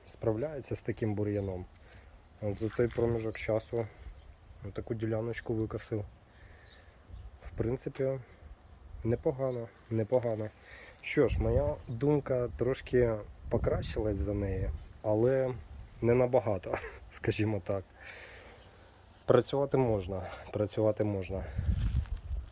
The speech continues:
Все, на цьому все. Огляд, е, завершимо. Я думаю, в принципі,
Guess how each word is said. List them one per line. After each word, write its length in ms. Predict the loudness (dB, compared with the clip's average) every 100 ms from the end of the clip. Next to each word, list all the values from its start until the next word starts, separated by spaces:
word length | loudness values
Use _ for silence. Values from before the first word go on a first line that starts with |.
| -18 -16 -14 -12 -12 -14 -14
Все, 300 | 4 6 6 0 -14 -6 0
на 160 | 2
цьому 280 | 4 2 2
все. 300 | 2 4 6 4 -4 -10 -8 -8 -10 -16 0
Огляд, 440 | 4 6 4 0 0 0
е, 400 | 2 4 2 0 -4 -10 -4
завершимо. 760 | 2 4 2 0 -2 0 0 -2 -8 -20 -4
Я 140 | 0 2
думаю, 340 | 2 0 -2
в 60 | -2
принципі, 680 | -2 -2 -2 0 2 2